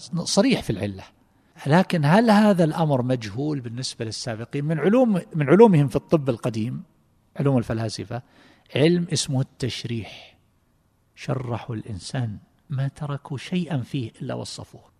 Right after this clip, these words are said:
وصفوا العلل، كل شيء وصفوه. طيب، ف-، فهل كانوا يجهلون أنه إذا ذهب الجلد ينعدم الإحساس، وهو أمر يقع لهم صباح مساء في حروبهم وفي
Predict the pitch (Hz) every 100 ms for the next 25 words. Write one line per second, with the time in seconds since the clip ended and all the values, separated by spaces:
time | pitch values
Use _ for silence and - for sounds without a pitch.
0 | _ _ _ _ _ _ - 139 - 123
1 | - 107 95 117 92 - _ _ _ _
2 | _ _ _ _ _ _ _ _ - 262
3 | 170 - 131 107 104 - - - - _
4 | _ _ _ _ _ _ - 98 120 _
5 | _ _ _ _ _ - 131 - - 151
6 | 269 - 294 254 180 123 113 123 151 131
7 | 117 113 107 107 110 117 107 104 101 113
8 | 101 - _ _ _ _ _ _ _ 135
9 | 117 127 117 101 101 - 139 110 113 101
10 | 143 123 117 131 98 117 110 98 - 117
11 | 110 - 98 92 123 127 _ _ _ _
12 | _ _ _ _ _ _ _ - - 110
13 | 120 113 110 110 - - 107 -